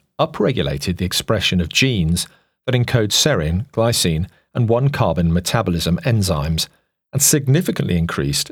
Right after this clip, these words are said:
the intercellular levels of glucose-derived serine and glycine in D C M I P S C C Ms. Furthermore, the treatment rescued the mitochondrial respiration defects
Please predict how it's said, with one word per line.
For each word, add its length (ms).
the 100
intercellular 760
levels 500
of 160
glucose-derived 880
serine 560
and 120
glycine 600
in 80
D 120
C 220
M 200
I 120
P 240
S 120
C 260
C 280
Ms. 520
Furthermore, 500
the 80
treatment 480
rescued 460
the 80
mitochondrial 840
respiration 640
defects 600